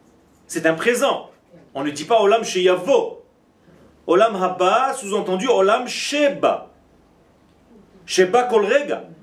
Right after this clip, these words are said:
En hébreu, tout est précis, attention. Ne parlez pas du monde futur, vous dites des bêtises. Le monde qui vient, ça s'appelle. Donc Olam Sheba, Olam Haba.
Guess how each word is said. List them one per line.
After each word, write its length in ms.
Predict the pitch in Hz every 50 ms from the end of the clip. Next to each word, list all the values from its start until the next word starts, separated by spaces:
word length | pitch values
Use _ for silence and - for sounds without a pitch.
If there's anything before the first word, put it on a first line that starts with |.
| - _ _ _ _
En 80 | - 139
hébreu, 360 | 147 147 147 240 294 302 - - - - _ _ -
tout 200 | - 294 294 - 269
est 80 | -
précis, 420 | - - - 277 - - - 262 233
attention. 560 | - - 233 220 - - 240 226 147 - - - - _ _ _ _ _ _ _ _ _ -
Ne 200 | 147 170 185 196
parlez 360 | 185 202 202 190 190 196 185
pas 220 | 185 - 285 285
du 160 | 277 - 190 202
monde 240 | 214 269 285 -
futur, 580 | - - 240 208 - 269 269 262 220 160 - - - -
vous 100 | 113 135
dites 180 | 180 208 208 208
des 80 | 247 -
bêtises. 600 | 254 247 247 - 254 233 185 - - - - _ _ _ _ _ _ _ _ _ - - - _ _ _ _ _ _ _ _ _ _ _ _ _ _ _ _ _ _ _ _ _ _ _ _ _ _ _ _ _ _ -
Le 180 | 143 165 180 180
monde 340 | 190 214 294 320 - -
qui 160 | - - 269 226
vient, 340 | 190 185 196 240 233 208
ça 140 | - - 143
s'appelle. 440 | - - 120 - - 110 90 80 78 - - - - - - - - - - - - - - - - - - - - - - - - - -
Donc 200 | 151 151 - 170
Olam 360 | 170 180 202 254 285 294 285
Sheba, 520 | 196 - - 240 226 - 151 143 135 143 143
Olam 280 | 151 185 214 240 247
Haba. 340 | 240 - - 110 - - -